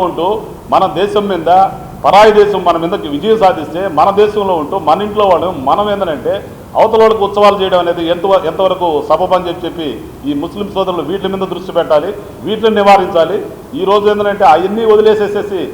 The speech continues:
ఈ రోజు మన నెల్లూరులో మనందరికీ కూడా తెలుసు, అనేక దఫాలు, అనేక పర్యాలు ఏదైతే మన వరల్డ్ కప్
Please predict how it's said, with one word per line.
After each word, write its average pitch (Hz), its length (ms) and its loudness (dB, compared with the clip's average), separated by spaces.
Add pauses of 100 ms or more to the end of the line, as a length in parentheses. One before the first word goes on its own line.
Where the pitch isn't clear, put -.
(300)
ఈ 180 100 -4
రోజు 208 240 2
మన 185 160 4
నెల్లూరులో 202 340 2
మనందరికీ 185 380 0
కూడా 196 160 2
తెలుసు, 175 180 -6 (140)
అనేక 220 460 0
దఫాలు, 180 360 4 (380)
అనేక 190 220 0 (100)
పర్యాలు 170 380 2 (520)
ఏదైతే 180 320 0 (220)
మన 156 120 2 (560)
వరల్డ్ 202 260 4
కప్ 180 180 0